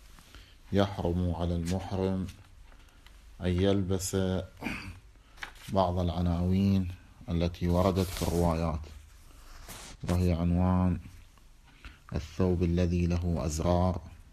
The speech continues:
والدرع، والسراويل إذا لم يكن له أزار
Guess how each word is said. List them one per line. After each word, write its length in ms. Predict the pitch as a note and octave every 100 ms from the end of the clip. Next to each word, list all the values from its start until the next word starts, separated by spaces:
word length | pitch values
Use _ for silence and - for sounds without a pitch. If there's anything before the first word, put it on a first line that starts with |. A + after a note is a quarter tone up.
| -
والدرع، 540 | D2+ E2 F2+ F#2 - - - - - - - - - - - -
والسراويل 880 | F2 - F2+ F2+ F2+ F#2 G#2+ G#2+ -
إذا 260 | F#2 F2+ F2+
لم 220 | G#2 G2+
يكن 360 | F2+ F2 E2
له 440 | E2+ F#2 F#2+ F#2+ G2 - -
أزار 480 | D#2+ E2 F2 D2+ C2+